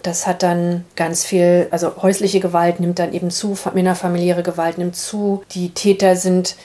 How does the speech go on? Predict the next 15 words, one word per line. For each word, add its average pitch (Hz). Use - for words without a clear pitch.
viel 196
enger 180
innerhalb 190
der 180
Familie 180
unterwegs, 180
als 175
sie 180
vielleicht 170
vor 190
der 180
Krise, 180
vor 180
dem, 170
äh, 170